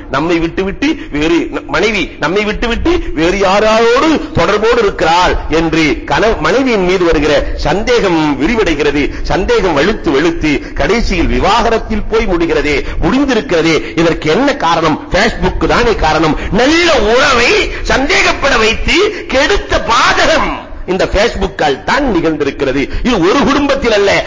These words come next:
நிறைய குடும்பத்தில் இதை போன்ற சந்தேக அமைப்புகள் உருவாகி இருக்கிறது.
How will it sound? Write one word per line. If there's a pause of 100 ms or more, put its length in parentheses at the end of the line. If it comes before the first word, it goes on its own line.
(120)
நிறைய
குடும்பத்தில்
இதை
போன்ற (240)
சந்தேக
அமைப்புகள்
உருவாகி
இருக்கிறது.